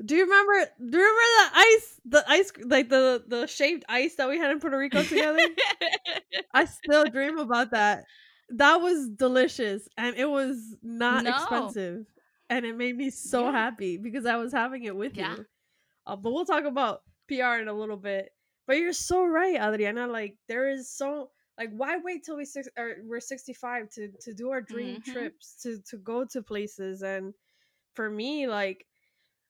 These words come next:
Speaker 1: the other thing that happened was that we were supposed to go to Japan, me and
Speaker 2: Yeah.
Speaker 1: my husband,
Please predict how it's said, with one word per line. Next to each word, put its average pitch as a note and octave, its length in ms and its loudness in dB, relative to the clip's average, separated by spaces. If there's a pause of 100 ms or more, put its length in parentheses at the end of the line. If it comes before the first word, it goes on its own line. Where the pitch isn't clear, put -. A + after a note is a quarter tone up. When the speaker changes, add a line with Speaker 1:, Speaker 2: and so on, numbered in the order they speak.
(140)
Speaker 1:
the A#3 180 -6
other D4 220 -2
thing A3 480 -8
that G#3 180 -10
happened A3 340 -8
was G3+ 340 -8
that F#3+ 280 -10
we A#3 160 -10
were C4 160 -2
supposed A#3+ 440 -10
to A#3+ 80 -10
go A3+ 160 -8
to A3 140 -8
Japan, A#3 520 -8
me G#3+ 120 -8
and G#3 100 -10
Speaker 2:
Yeah. - 20 -12
Speaker 1:
my F#3+ 100 -10
husband, G#3 640 -10